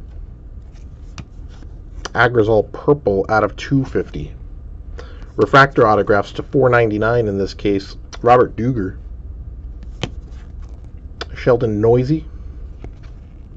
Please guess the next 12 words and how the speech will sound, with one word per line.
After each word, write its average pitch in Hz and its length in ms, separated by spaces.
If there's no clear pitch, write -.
Danny 127 200
Mendick, 104 420
and 95 340
Andre 120 320
Munoz. 87 540
The 107 200
base 143 540
autographs 92 680
out 104 120
of 101 80
this 107 160
case, - 540